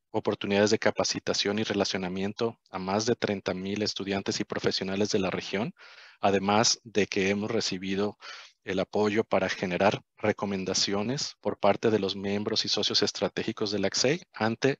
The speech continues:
los procesos de la Comisión Interamericana de Ciencia y Tecnología, que han llevado estas recomendaciones a declaraciones ministeriales y otras, eh, de alto impacto a nivel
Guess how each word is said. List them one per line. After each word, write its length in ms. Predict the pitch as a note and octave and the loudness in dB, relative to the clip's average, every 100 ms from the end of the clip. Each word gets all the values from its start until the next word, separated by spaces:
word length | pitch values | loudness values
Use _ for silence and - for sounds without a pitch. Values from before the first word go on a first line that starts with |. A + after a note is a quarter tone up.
| _ | _
los 180 | G#2+ - | -4 -2
procesos 680 | G2 F#2+ G2 G2+ G#2+ - - - - - - | -2 2 2 2 0 -2 -4 -8 -10 -8 0
de 80 | |
la 100 | G2+ | 0
Comisión 400 | - G2+ G2 A2 | 2 -2 0 0
Interamericana 640 | G#2+ G#2 G2 F#2 F#2 G2+ G2 | 0 2 2 0 0 2 2
de 60 | |
Ciencia 260 | - G2 - | 2 0 0
y 60 | G#2 | -2
Tecnología, 640 | G2 F#2+ F2+ - D3+ C#3+ | -6 -6 -8 -4 0 0
que 120 | - | 2
han 100 | G#2+ | 2
llevado 520 | G#2+ G2 G2+ G2 G#2+ - - - - - | 2 4 6 6 4 -2 -10 -14 -18 0
estas 300 | G#2+ - A#2 | 2 4 2
recomendaciones 800 | G#2+ G#2 F#2+ F#2 - G2+ G#2+ - | 2 0 -2 0 0 0 0 2
a 60 | |
declaraciones 720 | G2 - F#2+ F2+ - G2 G#2 - | 2 2 0 0 0 -2 -2 -4
ministeriales 960 | F#2+ - F#2+ F#2 G2+ G#2+ A#2 - - | -6 -4 -4 0 2 4 2 0 -4
y 220 | - G2+ G2 | -12 -4 -2
otras, 520 | G2 A2 G#2 - - | -2 0 0 0 -4
eh, 240 | G#2 F2 - - _ _ | -2 -2 -4 -12 _ _
de 120 | G2 | 2
alto 260 | F#2+ F#2+ G#2+ | 2 2 -2
impacto 520 | G2 G#2+ G2+ - B2+ - - - - | 2 2 2 0 -4 -4 -12 -14 -10
a 100 | G#2 | -6
nivel 420 | G2 F#2 F#2+ F#2+ | -4 0 2 2